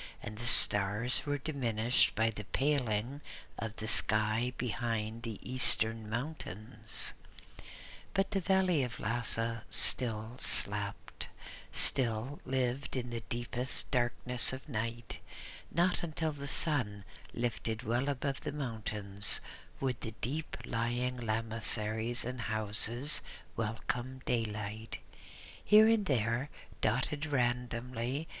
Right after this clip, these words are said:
throughout the valley, infrequent pinpoints of light appeared as a lama or a cook or a herdsman had to prepare for a very early start to his work.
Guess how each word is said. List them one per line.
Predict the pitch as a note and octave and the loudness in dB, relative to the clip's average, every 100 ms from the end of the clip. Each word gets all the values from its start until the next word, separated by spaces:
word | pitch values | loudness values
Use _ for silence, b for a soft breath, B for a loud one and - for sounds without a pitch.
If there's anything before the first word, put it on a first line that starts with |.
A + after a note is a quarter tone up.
| B | B
throughout | - - A#2+ A2+ C3+ - | -8 -4 -2 0 -2 -4
the | |
valley, | C3+ B2+ A#2+ G#2 A2 A#2+ D3 B B B | -4 -2 -2 -4 -4 -4 -4 B B B
infrequent | F3+ F3 - A3 - G#3 G3+ - - | -4 -2 0 0 2 0 0 -2 -2
pinpoints | E3 D3+ - A2+ A2 A2 - | 0 0 -2 -4 -4 -2 -4
of | B2+ | -4
light | - G#2+ A2 C3+ | -6 -6 -4 -4
appeared | - - G#2 G2+ A#2 C#3+ B B B | -4 -2 -2 -2 -6 -6 B B B
as | C#3+ - | 0 0
a | D#3 | 0
lama | D#3+ E3+ D3+ G#2+ G#2 G#2 B B B | 0 0 0 -2 -4 -8 B B B
or | D3 | 0
a | B2+ - | 0 -2
cook | - C3 - C#3+ | -4 -4 -4 -6
or | C3+ | -4
a | C3 | -4
herdsman | B2+ B2+ A2+ G#2+ - A2 G#2 G#2 A2+ B B B | -4 -4 -4 2 2 2 -6 -8 -12 B B B
had | B F3 F#3 - | B 2 2 0
to | F#3 | -4
prepare | - F#3 - - C#3 G#2+ G#2 | -2 -2 0 0 0 -2 -4
for | - - A2+ | -6 -6 -4
a | |
very | A2+ B2 C#3 D3+ G#2+ G#2 - | -4 -2 0 0 -2 -4 -4
early | C3 B2 F2+ | -4 -4 -2
start | - - - C#3 A2 - - B B B | 2 2 2 -4 -4 -6 -10 B B B
to | - A#2 | -6 -4
his | A2 A2 - | -4 0 0
work. | A2 B2+ A2 - - | 0 -4 -4 -6 -8